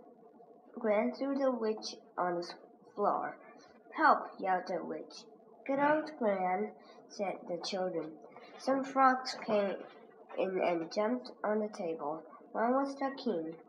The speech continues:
"Help us," he said. Biff and Gran looked in the witch's book.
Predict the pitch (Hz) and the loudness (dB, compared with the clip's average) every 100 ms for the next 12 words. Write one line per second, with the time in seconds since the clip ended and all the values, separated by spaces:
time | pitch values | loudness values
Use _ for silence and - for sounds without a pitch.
0 | - - - - 277 294 247 185 - - | -20 -20 -12 -2 0 2 2 2 -4 -12
1 | - 180 180 170 165 - - - - - | -14 -12 -8 -4 -4 -6 -16 -20 -20 -20
2 | - - - - - 220 226 254 277 285 | -20 -20 -20 -20 -16 -6 0 2 2 0
3 | 311 220 185 175 175 185 - - - 233 | 0 -2 0 0 -2 -4 -12 -18 -8 -8
4 | 233 247 233 220 196 202 214 226 - 233 | -2 0 0 0 -2 -4 -4 -6 -4 -2
5 | 247 | -2